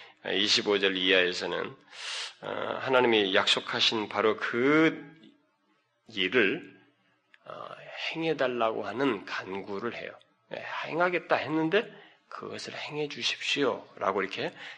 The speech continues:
간구하는 내용입니다. 다른 거 없어요. 앞에서 말한 것을 그대로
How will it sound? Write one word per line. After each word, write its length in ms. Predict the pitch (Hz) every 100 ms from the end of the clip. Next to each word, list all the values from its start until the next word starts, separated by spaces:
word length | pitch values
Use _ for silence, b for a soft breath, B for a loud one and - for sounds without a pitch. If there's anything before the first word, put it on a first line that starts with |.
| B
간구하는 760 | - - 101 113 117 117 113 98
내용입니다. 680 | - 87 92 82 85 65 - - _ _ _ _
다른 320 | - - 135 151
거 60 |
없어요. 380 | 117 - 98 92
앞에서 440 | - 104 143 131 131
말한 400 | 95 101 117 120
것을 320 | 123 170 180 B B _ _
그대로 600 | - 101 104 113 139